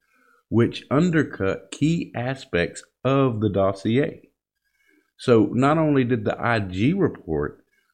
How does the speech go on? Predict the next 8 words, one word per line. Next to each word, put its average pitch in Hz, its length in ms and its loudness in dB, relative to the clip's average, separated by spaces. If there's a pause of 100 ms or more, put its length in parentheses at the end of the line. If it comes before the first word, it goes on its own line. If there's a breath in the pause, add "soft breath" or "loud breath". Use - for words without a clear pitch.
undercut 90 680 -2
key 85 240 -2
aspects, 73 680 -8 (540)
so 151 440 0
did 120 500 0 (420)
the 110 120 2
Mueller 127 520 2
report, - 560 -6